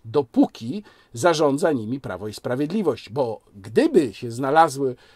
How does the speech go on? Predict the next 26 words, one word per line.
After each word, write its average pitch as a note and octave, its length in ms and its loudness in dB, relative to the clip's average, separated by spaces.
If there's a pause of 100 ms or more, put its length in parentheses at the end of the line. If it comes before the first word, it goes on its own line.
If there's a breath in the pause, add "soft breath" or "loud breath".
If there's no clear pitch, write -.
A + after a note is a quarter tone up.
(160 soft breath)
już E3+ 360 0
pod C3 240 -4
zarządem C#3 580 0
obecnej C#3 460 -2
opozycji, C3 500 -8
to G2+ 100 -14
z - 100 -12
całą E3+ 300 4
pewnością C3+ 480 -6
pani C#3 180 -6
poseł D#3 320 -4
Lichocka D#3+ 440 -4
grzmiałaby F#3+ 800 0
wtedy: G3 300 0
„Natychmiast B3 800 0
trzeba B3+ 480 4 (140)
poddać B3 600 4
praktyce B3+ 640 2
dekoncentracyjnej C4 1040 0
media C4+ 440 2
publiczne”. C4 680 -2 (2000 loud breath)
Dalej A#3 300 6
mówi G3+ 260 0
pani F3 220 -4
poseł D#3 280 -4
Lichocka: C#3 580 -10